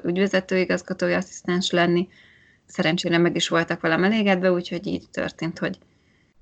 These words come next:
kétezer-tizennyolc márciusában léptettek elő végül is, ö, ügyvezető igazgatói asszisztens. Akkor volt pont egy éve, hogy ott voltam, mert kétezer-tizenhét március elsején kezdtem,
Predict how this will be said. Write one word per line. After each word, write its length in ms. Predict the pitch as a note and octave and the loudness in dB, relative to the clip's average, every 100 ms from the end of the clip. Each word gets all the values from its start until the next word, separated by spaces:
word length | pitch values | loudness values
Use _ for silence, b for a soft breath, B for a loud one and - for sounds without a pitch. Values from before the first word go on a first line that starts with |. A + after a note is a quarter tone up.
| - | -8
kétezer-tizennyolc 1300 | E3 E3 - F3 F3 E3+ E3+ E3+ F3 F3+ F3 D#3+ - | -6 -6 -4 -2 -2 -4 0 0 0 -2 -2 -2 -2
márciusában 1040 | E3 E3+ - E3+ E3+ D3+ C#3+ E3 E3 F#3+ | -2 -2 -4 -2 -2 -2 -2 -4 -4 -6
léptettek 560 | - D#3 D3+ D3 - D#3 | -4 -4 -4 -10 -10 -6
elő 240 | E3+ D#3+ | -2 0
végül 360 | D#3 D#3+ - D#3+ | 0 -2 -2 -4
is, 380 | D#3+ - - - | -4 -2 0 -2
ö, 180 | F3+ E3 - | -4 -8 -8
ügyvezető 520 | F#3+ - - - - | -8 -8 -10 -10 -6
igazgatói 600 | D#3+ E3 - G3 - - | -6 -6 -10 -12 -8 -8
asszisztens. 540 | F3 - - - F3+ | -8 -12 -12 -8 -2
Akkor 280 | F3+ E3+ E3+ | -2 0 0
volt 200 | D#3+ F3 | 2 2
pont 340 | - G3+ F3 F3 | 2 0 2 0
egy 200 | D#3+ D#3+ | -4 -2
éve, 260 | D#3+ E3 | -2 -2
hogy 280 | E3 E3 E3+ - B B | -2 -4 -6 -14 B B
ott 180 | D#3 | -6
voltam, 380 | - G3 A3+ G#3+ | 2 2 4 2
mert 160 | F#3+ F3 | 2 2
kétezer-tizenhét 800 | F3+ F3+ E3 E3 E3 E3 D#3+ E3 | -2 -4 -4 -6 -4 -4 -2 -2
március 420 | F3 E3 - D#3+ | 0 0 -2 -4
elsején 420 | D#3 D#3 - - | -4 -2 -2 -2
kezdtem, 480 | F3 A3 - G#3 G3 | -2 -2 0 -2 -2